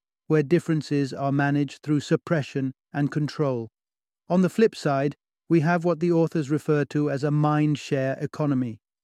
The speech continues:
Here, wealth isn't a product of transactions but is rooted in ideation and relationships. Suppose two people brainstorm an idea. In that case, the ensuing discussion will invariably spark additional thoughts,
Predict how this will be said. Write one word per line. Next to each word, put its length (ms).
Here, 420
wealth 500
isn't 340
a 60
product 400
of 120
transactions 760
but 140
is 140
rooted 480
in 160
ideation 840
and 160
relationships. 720
Suppose 480
two 240
people 440
brainstorm 680
an 60
idea. 540
In 180
that 240
case, 480
the 140
ensuing 400
discussion 580
will 140
invariably 600
spark 520
additional 580
thoughts, 640